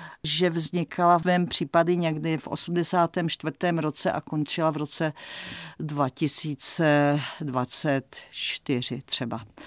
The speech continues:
Ale ne každý rok jsem fotografovala, takže se už v knize prolínají tři generace aktérů a vlastně současní aktéři benešovského masopustu tam nacházejí svoje otce, v mnoha případech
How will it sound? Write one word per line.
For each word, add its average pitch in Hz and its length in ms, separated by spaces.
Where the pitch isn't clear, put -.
Ale 185 200
ne 185 140
každý 165 320
rok 147 160
jsem 156 140
fotografovala, 139 800
takže 160 360
se 202 340
už - 600
v - 40
knize 170 500
prolínají 165 600
tři - 240
generace 160 960
aktérů 160 920
a 170 100
vlastně 175 640
současní 180 1400
aktéři 180 600
benešovského 165 760
masopustu 165 680
tam 170 180
nacházejí 165 480
svoje 156 320
otce, - 420
v 160 120
mnoha 165 220
případech 147 460